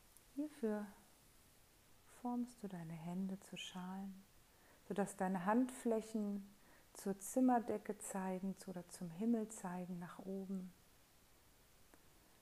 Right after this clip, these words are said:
Und all diese alten Belastungen, all die Emotionen,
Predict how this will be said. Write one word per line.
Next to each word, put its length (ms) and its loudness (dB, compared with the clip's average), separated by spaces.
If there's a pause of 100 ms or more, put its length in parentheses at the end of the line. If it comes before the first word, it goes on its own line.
(380)
Und 140 4
all 220 12
diese 240 8
alten 320 6
Belastungen, 680 4
all 220 2
die 180 2
Emotionen, 1200 2